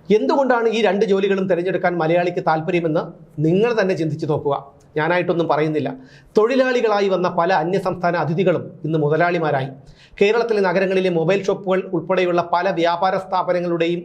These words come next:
ഉടമകൾ അന്യസംസ്ഥാന തൊഴിലാളികളാണ്. ഇവരൊക്കെ തൊഴിലാളികളായി ഇവിടെ വന്നവരാണ്. പഴയ ഗൾഫിലെ അതേ സ്ഥിതി. ഈ സ്ഥാപനങ്ങളിലെ ജീവനക്കാരിൽ ചിലർ മലയാളികളുമാണ്.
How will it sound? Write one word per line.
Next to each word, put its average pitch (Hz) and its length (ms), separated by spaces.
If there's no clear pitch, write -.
ഉടമകൾ 151 520
അന്യസംസ്ഥാന 165 600
തൊഴിലാളികളാണ്. 156 720
ഇവരൊക്കെ 247 300
തൊഴിലാളികളായി 226 720
ഇവിടെ 180 180
വന്നവരാണ്. 151 520
പഴയ 175 220
ഗൾഫിലെ 175 460
അതേ 156 340
സ്ഥിതി. - 340
ഈ 262 120
സ്ഥാപനങ്ങളിലെ 190 640
ജീവനക്കാരിൽ 170 680
ചിലർ 156 240
മലയാളികളുമാണ്. 147 800